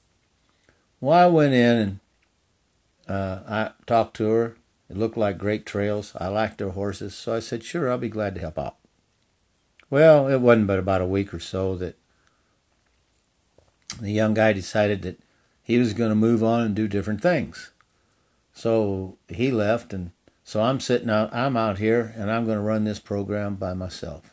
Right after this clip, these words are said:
She kept asking me, "Do you need any help?" And I was like, "No, I think I can do this all right by myself." So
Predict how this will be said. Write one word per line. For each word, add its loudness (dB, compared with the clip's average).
She -16
kept -2
asking 0
me, -12
"Do -14
you -2
need 0
any 0
help?" -6
And -10
I -8
was -12
like, -14
"No, -2
I 0
think -2
I 4
can -6
do 2
this 0
all 2
right 0
by 0
myself." -4
So 4